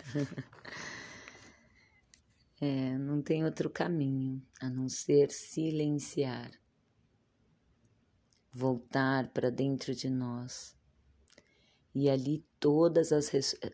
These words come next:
respostas, né, que podemos estar buscando, elas são reveladas, despontam com a, com a, sendo já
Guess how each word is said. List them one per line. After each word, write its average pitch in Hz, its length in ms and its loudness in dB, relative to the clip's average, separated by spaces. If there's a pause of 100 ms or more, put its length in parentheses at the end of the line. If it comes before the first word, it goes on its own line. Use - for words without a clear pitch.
respostas, 151 960 2
né, 143 320 -6 (600)
que - 120 -6
podemos 147 600 4
estar 143 340 0
buscando, 131 800 -4 (640)
elas 135 240 2
são 147 260 0
reveladas, 135 1120 -2 (1700)
despontam 147 960 2
com 139 200 0
a, 139 160 0 (600)
com 139 220 0
a, 135 120 0 (280)
sendo 180 680 4
já 135 400 -2